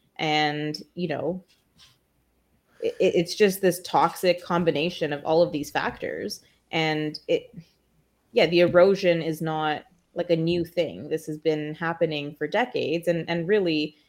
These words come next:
if we're honest with ourselves, you know, even from the inception of our country, um, there are, are groups who were deliberately sort of excluded or persecuted, um,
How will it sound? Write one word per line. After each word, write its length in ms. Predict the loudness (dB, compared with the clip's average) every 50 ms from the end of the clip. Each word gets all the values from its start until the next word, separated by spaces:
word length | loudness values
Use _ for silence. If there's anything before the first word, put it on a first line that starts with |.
| _ _ -2
if 200 | -2 -2 -2 -4
we're 160 | -4 -2 0
honest 360 | 0 0 0 0 -2 -4 -6
with 120 | -8 -6
ourselves, 720 | -4 -6 -6 -6 -4 -6 -4 -4 -4 -4 -6 -6 -8 -12 -10
you 100 | -10 -8
know, 140 | -6 -4 -4
even 200 | -4 -4 -4 -8
from 180 | -6 -6 -6 -4
the 100 | -4 -4
inception 640 | -6 -6 -4 -4 -4 -4 -4 -4 -4 -4 -2 -2
of 140 | -4 -4 -2
our 160 | 0 -2 -2
country, 640 | -2 -2 -2 -2 -2 -2 -2 -2 -2 -2 -4 -6 -10 _ _ _ _ _ -2
um, 400 | 0 0 0 0 -2 -6 -8 -12 -16 _ _
there 400 | 4 4 6 6 4 2 0 0 2
are, 500 | 2 4 4 4 2 2 0 -2 -4 -8 _ _ _ _ 2
are 120 | 2 2
groups 320 | 2 2 -2 -4 -4 -4
who 120 | -4 -6 -2
were 140 | 0 0 0
deliberately 1000 | 0 -2 -4 2 2 2 4 4 4 2 2 2 -2 -2 -2 -2 -4 -4 -6 -10 _ _ _
sort 180 | _ -8 -6 -6
of 100 | -4 -6
excluded 880 | -6 -8 -8 -6 0 2 2 4 6 8 10 10 10 10 8 6 2 -4
or 600 | -2 -2 0 2 2 2 2 0 0 -2 -6 _ _ _ _ _ _
persecuted, 920 | 4 6 6 4 0 -8 -6 -2 0 4 4 4 4 4 2 0 -2 -8 -8 -4
um, 480 | -4 -2 -2 -2 -4 -6 -10 -12 -14